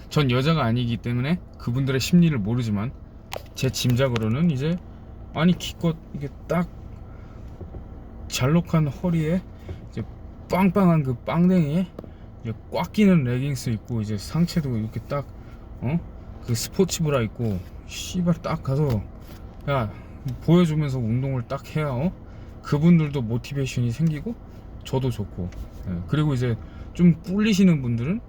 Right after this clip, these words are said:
여성 전용으로 가는 거고, 어, 거기서 존나 세지면 이제 공용으로 오는 거고. 저는, 예,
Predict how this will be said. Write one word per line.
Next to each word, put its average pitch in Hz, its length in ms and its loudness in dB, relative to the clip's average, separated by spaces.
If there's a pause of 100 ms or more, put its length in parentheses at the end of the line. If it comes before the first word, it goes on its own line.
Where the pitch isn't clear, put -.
(140)
여성 170 280 6
전용으로 143 480 -2
가는 117 300 -2
거고, 90 240 -6 (340)
어, 98 140 -4 (380)
거기서 151 280 2
존나 139 320 0
세지면 143 460 2
이제 98 120 2
공용으로 113 520 0
오는 87 260 0
거고. 82 120 -6 (1080)
저는, 160 500 4 (1160)
예, 110 220 2